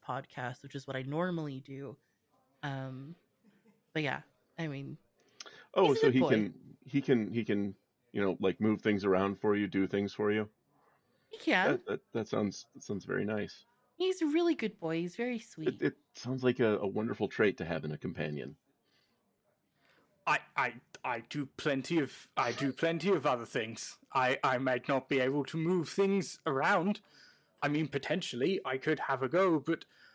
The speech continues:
Speaker 3: according to recently developing information, uh, I appear to just r-, spend some of my time in a small metal box meant for clothes and umbrellas.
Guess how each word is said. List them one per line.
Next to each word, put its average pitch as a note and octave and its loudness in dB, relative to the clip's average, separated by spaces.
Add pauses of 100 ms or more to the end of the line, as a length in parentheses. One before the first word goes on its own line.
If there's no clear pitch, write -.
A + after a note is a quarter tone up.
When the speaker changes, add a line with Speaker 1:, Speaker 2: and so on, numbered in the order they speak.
(760)
Speaker 3:
according G#3+ 4
to G3 2
recently F#3 2
developing D3+ 2
information, D3+ 2 (100)
uh, D#3+ 4
I E3+ 6
appear G3+ 4
to G#3 -2
just G3+ -2 (140)
r-, G3 -4 (220)
spend A#3+ 2
some D4 4
of A#3 2
my F#3+ 2
time G#3+ 2
in C4 4
a G#3 2
small D4 4 (680)
metal D#4 4
box - 2 (360)
meant G#3+ 2
for G#3+ 4 (1500)
clothes G#3+ 4 (340)
and F#3 2
umbrellas. F#3+ 2